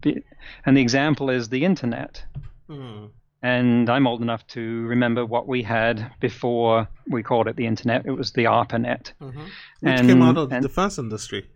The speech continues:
Speaker 1: Exactly. And was developed, uh, by them. But th-, th-, that's the, the success, success story. You see,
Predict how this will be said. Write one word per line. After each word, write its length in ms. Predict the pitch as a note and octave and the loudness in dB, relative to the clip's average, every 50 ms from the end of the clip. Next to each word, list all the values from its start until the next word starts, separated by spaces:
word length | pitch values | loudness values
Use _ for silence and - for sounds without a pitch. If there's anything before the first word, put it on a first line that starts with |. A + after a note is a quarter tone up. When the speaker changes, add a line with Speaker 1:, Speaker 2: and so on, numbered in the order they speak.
| _ _ _ _ _ _ _ _ _ _ _ _ - _ _ | _ _ _ _ _ _ _ _ _ _ _ _ -20 _ _
Speaker 1:
Exactly. 720 | - C3 A#2+ A2+ C#3 C3+ B2+ A#2+ - - C#3 C3 C3+ C#3+ F#3 - - _ - - | -8 -6 -4 0 0 0 0 0 -4 -6 -4 -4 -4 -4 -6 -8 -16 _ -6 -2
And 560 | D3 C#3 C#3 C3+ C3 C3+ C3+ C3 C3+ C3 - - - - - | 0 2 4 4 6 8 8 8 6 4 2 -8 -16 -14 -6
was 200 | - C3 C3+ A#2+ | -2 0 0 0
developed, 640 | A#2+ D3 C3 D#3 D3+ C3+ C3+ - - - - - - - _ - _ _ - | -2 -2 0 2 2 4 2 2 -2 -6 -10 -12 -12 -18 _ -20 _ _ -8
uh, 300 | D3 D3 C#3 C#3+ C#3 - - | -6 -4 -4 -4 -4 -6 -6
by 280 | - B2 B2+ B2+ B2 B2 | -4 0 2 2 2 4
them. 140 | B2+ B2+ B2+ | 4 4 4
But 160 | C#3 D#3+ - - - - - - - - | 2 0 -2 -8 -16 -20 -20 -20 -16 -14
th-, 240 | - G3+ D4 - - - - - - - - - - - - - - - C3+ | -8 -6 -6 -6 -6 -8 -18 -20 -20 -20 -20 -20 -20 -20 -20 -16 -12 -10 -10
th-, 120 | B2 - - - - - - | -10 -10 -12 -16 -18 -10 -2
that's 300 | - E3 A3+ G#3+ - - | -2 0 0 -2 -4 -10
the, 520 | - - D#3 D#3 D3+ C#3+ C#3 C3+ C3+ B2 G#2 - - - - - - - - - - - - - - - - _ - - | -2 2 4 4 6 6 4 4 2 0 -4 -8 -16 -16 -16 -16 -16 -18 -20 -20 -20 -20 -20 -20 -20 -20 -20 _ -10 -10
the 80 | C3 | -8
success, 400 | - - - A#2 - - F#3+ G#3+ - - | -6 -6 -6 -4 -2 -2 -2 -2 -4 -10
success 460 | - - D3+ - - - F#3+ F3+ - | -6 -6 -6 -4 0 0 0 0 0
story. 640 | - - - C3 A2 A2 A2 A2 A2 A2+ A2+ D3 - - - - _ _ _ _ - - - - _ _ - | -6 -6 -6 -6 -4 -4 -4 -6 -6 -6 -8 -8 -10 -10 -20 -20 _ _ _ _ -20 -20 -20 -20 _ _ -14
You 60 | - | -10
see, 320 | - - D3 C3+ C3+ C3 | -4 -2 0 0 0 0